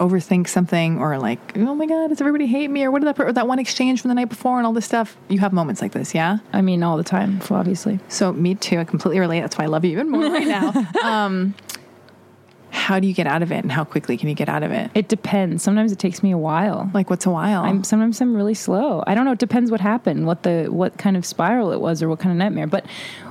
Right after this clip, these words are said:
Speaker 2: there's several things. One is talking to my friends, the, the, you know, the people who are really, really close to me and can put up with it. And
Speaker 1: Your
Speaker 2: we
Speaker 1: best
Speaker 2: do it for
Speaker 1: friends?
Speaker 2: each other, yeah.
Speaker 1: Caitlin, Hannah?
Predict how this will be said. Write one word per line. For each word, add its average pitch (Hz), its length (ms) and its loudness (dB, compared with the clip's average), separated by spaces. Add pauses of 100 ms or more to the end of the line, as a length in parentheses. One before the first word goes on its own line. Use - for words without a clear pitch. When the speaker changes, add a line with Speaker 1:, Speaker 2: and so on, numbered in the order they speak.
Speaker 2:
there's 202 180 0
several 214 340 0
things. 180 340 -6
One 185 420 0
is 170 260 -4 (200)
talking 170 460 -2
to - 120 -2
my 160 160 0
friends, 170 680 -2
the, 139 180 0 (220)
the, 180 80 0
you 190 180 2
know, 170 280 0 (120)
the 190 60 2
people 180 240 0
who 180 100 2
are 165 120 0
really, 202 360 2
really 175 160 0
close 160 320 -2
to 160 60 -4
me 160 140 2
and 160 220 -2
can 165 220 -2 (300)
put 170 140 0
up 160 160 -2
with - 160 -2
it. 160 120 0
And 220 100 -4
Speaker 1:
Your 226 100 4
Speaker 2:
we 208 80 2
Speaker 1:
best 214 120 0
Speaker 2:
do 180 80 0
it 190 40 2
for 196 120 0
Speaker 1:
friends? 208 180 0
Speaker 2:
each - 80 -4
other, 160 260 -2
yeah. 180 280 0
Speaker 1:
Caitlin, 208 540 2 (220)
Hannah? 220 420 2